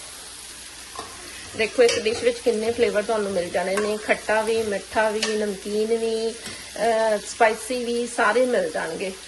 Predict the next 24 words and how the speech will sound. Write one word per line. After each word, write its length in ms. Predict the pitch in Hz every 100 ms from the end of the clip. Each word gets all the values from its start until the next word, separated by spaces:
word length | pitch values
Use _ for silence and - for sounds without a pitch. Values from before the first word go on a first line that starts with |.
| -
ਹੁਣ 120 | 220 226
ਆਪਾਂ 220 | 214 226
ਇਹਨੂੰ 140 | 240
ਚੰਗੀ 200 | 233 220
ਤਰ੍ਹਾਂ 180 | 214 233
ਮਿਕਸ 240 | 214 - -
ਕਰ 160 | 233 208
ਲਿਆ 220 | 208 247 294 - - - - - -
ਤੇ 300 | 208 - 101 - - - - - - - - - - - -
ਹੁਣ 120 | 233 208
ਆਪਣਾ 240 | 196 220
ਮਸਾਲਾ 480 | 220 226 208 196 214
ਵੀ 80 | 226
ਬਸ 260 | 226 226
ਰੈਡੀ 320 | 220 214 214
ਹੋਣ 260 | 233 226 208
ਵਾਲਾ 260 | 214 214 233
ਹੈ। 60 | - - - - -
ਤੇ 60 | 240
ਤੁਸੀਂ 280 | 254 277
ਨਾ 80 | 285
ਇੱਕ 180 | 302 294
ਹੋਰ 280 | 285 233 214
ਚੀਜ਼ 320 | - 247 247